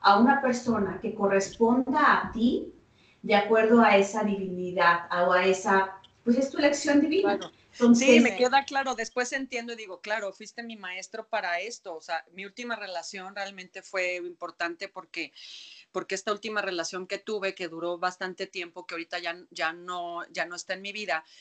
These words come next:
Speaker 2: este hombre lo que me enseñó fue amor propio,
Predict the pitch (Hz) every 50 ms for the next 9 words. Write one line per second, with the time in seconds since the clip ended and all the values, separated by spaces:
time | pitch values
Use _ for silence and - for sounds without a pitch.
0 | - - _ _ 196 208 202 - - 233 220 220 214 214 202 202 202 208 214 202
1 | - - 190 175 175 175 170 - - 185 180 185 185 190 196 190 196 202 - -
2 | 208 196 190 190 190 196 - - - 180 170 175 196 190 208 208 - 226 214 220
3 | 220 - 190 160 -